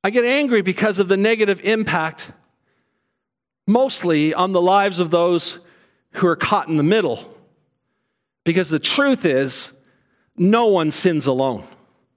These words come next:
We think our sin is our own. We think our sin is private, but no one sins alone. Others are always hurt when we sin.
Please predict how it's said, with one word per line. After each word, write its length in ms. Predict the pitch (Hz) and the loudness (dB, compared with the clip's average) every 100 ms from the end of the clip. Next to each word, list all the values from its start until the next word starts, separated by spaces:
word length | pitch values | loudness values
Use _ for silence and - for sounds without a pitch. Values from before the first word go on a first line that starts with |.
| _ _ _ _ _ _ _ - - | _ _ _ _ _ _ _ -20 -6
We 100 | - | -2
think 300 | 208 254 294 | 0 2 2
our 140 | 254 220 | 2 2
sin 300 | - 233 220 | 2 0 2
is 140 | 196 | 2
our 200 | 170 170 | 2 2
own. 220 | 196 190 | 2 2
We 100 | 175 | 2
think 300 | 185 247 269 | 0 0 0
our 100 | 208 | 0
sin 300 | 185 - 240 | 0 0 0
is 120 | 202 - | 0 -2
private, 440 | - 226 202 - - - | -2 0 0 -4 -6 -2
but 160 | 233 | -2
no 320 | 233 233 277 269 | 2 2 4 4
one 320 | 233 180 160 - | 2 0 -4 -8
sins 760 | - - 254 226 202 196 - - - _ _ _ _ - | -6 0 2 2 2 0 -2 -8 -16 _ _ _ _ -4
alone. 480 | 220 254 302 202 110 - - _ _ _ _ - - - | 0 2 0 -2 -6 -16 -20 _ _ _ _ -18 -16 -2
Others 460 | 233 302 302 311 233 | 2 2 2 0 0
are 260 | 208 226 214 | 0 0 2
always 680 | 240 277 277 269 262 - - - | 4 4 4 4 2 -4 -10 -18
hurt 680 | - - 262 190 - - - _ _ _ _ _ _ _ _ | -6 2 2 2 -6 -20 -20 _ _ _ _ _ _ _ _
when 240 | 151 185 | -2 0
we 120 | 185 202 | 2 0
sin. 380 | - 294 165 | 0 0 -2